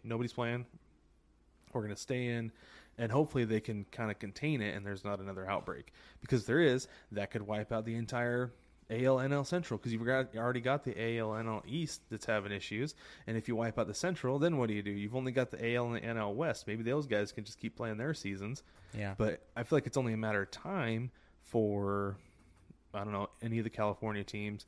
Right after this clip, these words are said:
Speaker 1: the D-backs, um, the Mariners,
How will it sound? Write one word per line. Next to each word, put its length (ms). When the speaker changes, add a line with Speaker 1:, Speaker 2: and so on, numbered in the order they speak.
Speaker 1:
the 100
D-backs, 800
um, 420
the 80
Mariners, 680